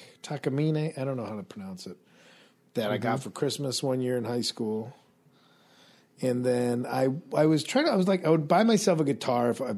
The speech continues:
Speaker 1: put out a special. That was my little treat of,
Speaker 2: Okay.
Speaker 1: like, putting out a special. So the first time, like,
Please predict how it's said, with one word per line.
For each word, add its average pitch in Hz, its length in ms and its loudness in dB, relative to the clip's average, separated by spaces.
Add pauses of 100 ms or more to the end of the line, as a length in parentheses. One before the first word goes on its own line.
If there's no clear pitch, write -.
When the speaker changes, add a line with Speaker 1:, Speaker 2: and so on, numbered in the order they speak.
(140)
Speaker 1:
put - 160 -2
out 113 120 0
a 190 60 -4
special. - 560 -8 (1800)
That 120 100 -2
was 123 100 -2
my 127 120 0
little 147 220 4
treat 151 320 2
of, 139 80 0
Speaker 2:
Okay. 120 120 0
Speaker 1:
like, 131 180 4
putting - 180 0
out 135 120 4
a - 20 2
special. - 480 -4
So - 160 -6
the 196 60 -2
first 170 260 0
time, 165 160 4
like, 139 220 2